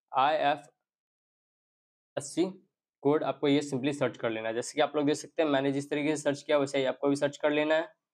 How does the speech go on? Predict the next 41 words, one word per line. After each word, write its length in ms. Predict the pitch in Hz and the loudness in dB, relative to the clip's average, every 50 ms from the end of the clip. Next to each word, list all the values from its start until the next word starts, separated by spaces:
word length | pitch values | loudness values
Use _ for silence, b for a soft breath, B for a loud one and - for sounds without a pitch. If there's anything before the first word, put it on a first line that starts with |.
| _ _ _ - | _ _ _ -12
जिससे 200 | 127 - - 147 | -6 -2 0 0
आप 120 | 147 147 | 0 0
लोग 120 | 151 151 147 | -2 -2 0
यहाँ 140 | 151 151 151 | 2 0 0
पे 120 | 147 156 | 0 -2
इसे 160 | 143 143 156 | -2 -2 -2
search 260 | 151 151 147 143 143 | 0 2 0 0 0
करेंगे, 280 | 143 156 147 156 156 147 | -2 -2 -2 -2 -2 -2
उसके 180 | 139 143 - 139 | -2 0 0 0
बाद 100 | 135 135 | 0 0
आपके 140 | - - | -2 -4
सामने 240 | - - 143 143 143 | -2 0 0 2 0
कुछ 240 | 143 147 143 - - | 0 -2 -6 -10 -10
प्रकार 300 | _ - 143 139 139 135 | _ -2 0 2 2 2
का 80 | 131 143 | 2 0
interface 440 | 143 139 151 147 - 156 147 147 | 0 0 0 -2 0 -2 -2 0
आ 40 | 151 | 0
जाएगा, 260 | 147 151 151 156 156 | 2 2 2 2 2
जहाँ 280 | 151 131 123 127 127 135 | 2 0 -2 -2 -2 -2
पे 160 | 127 - 139 | -2 -4 -4
कि 80 | 131 143 | -2 0
आपको 220 | 143 139 143 - | -2 0 0 -2
लिखा 180 | 143 135 - 139 | -2 0 2 2
होगा, 220 | 139 143 143 139 | 2 2 2 2
"एफ़सी 220 | 131 123 - - 143 | 0 0 -4 -8 -4
code 240 | 143 147 143 139 | 0 2 2 2
is 60 | 135 131 | 2 2
allotted 380 | 131 127 123 123 127 143 139 | 2 0 0 0 0 -2 0
by 20 | 131 | 0
the 360 | 131 131 131 131 135 139 143 143 - _ _ _ - 131 | 2 0 0 0 -2 -4 -4 -6 -10 _ _ _ -4 -2
Reserve 260 | 117 131 139 131 139 | 2 2 2 2 2
Bank 180 | 135 135 - | 0 0 0
of 80 | 143 139 - - 139 | -2 -2 -2 -4 -6
India, 360 | 135 127 120 143 151 160 170 170 - _ _ _ _ _ - | -6 -2 0 2 2 2 2 -2 -6 _ _ _ _ _ -2
आरबीआई, 400 | 127 127 131 135 135 143 151 156 | 0 0 0 0 0 -2 0 -2
to 60 | 156 147 | -2 -4
all 140 | 135 135 | -6 -6
branch 280 | - - 139 139 139 131 | -2 0 2 2 2 2
and 220 | 135 135 143 143 | 2 2 2 2
its 100 | 143 147 | 0 -2
branches।" 720 | 131 127 123 - - - 123 117 110 - 120 113 - - | -2 -2 -4 -8 -8 -6 -6 -6 -6 -6 -12 -14 -14 -16